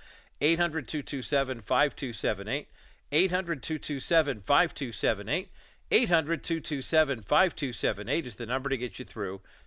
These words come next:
to the bottom line. Now, to the parents at hand, or the, to the, uh, to the stories at hand here. Um, very interesting,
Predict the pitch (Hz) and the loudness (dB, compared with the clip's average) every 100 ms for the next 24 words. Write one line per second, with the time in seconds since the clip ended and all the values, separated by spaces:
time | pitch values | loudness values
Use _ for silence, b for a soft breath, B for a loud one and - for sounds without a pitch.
0 | b - 107 90 98 104 135 190 107 - | b -6 -4 0 0 2 2 2 2 -6
1 | - - - 160 - - - - - - | -20 -16 0 2 2 -4 -20 -20 -20 -20
2 | - - - - _ - - - - - | -20 -20 -20 -20 _ -20 -20 -20 -20 -20
3 | - - 160 135 - 175 202 - 120 143 | -12 -8 -6 -4 -2 0 0 -2 -2 0
4 | 135 98 120 120 110 113 - 120 123 113 | 0 -4 -6 -6 -6 -8 -6 -4 -2 0
5 | 107 - b b b 120 95 160 185 156 | -2 -4 b b b -6 -4 0 0 0
6 | 127 117 127 127 90 65 - b b b | -2 -4 -4 -4 -8 -10 -14 b b b
7 | b - 120 117 - _ - 208 285 233 | b 2 4 2 -4 _ 2 4 4 0
8 | - 147 113 92 | -2 -2 -4 -4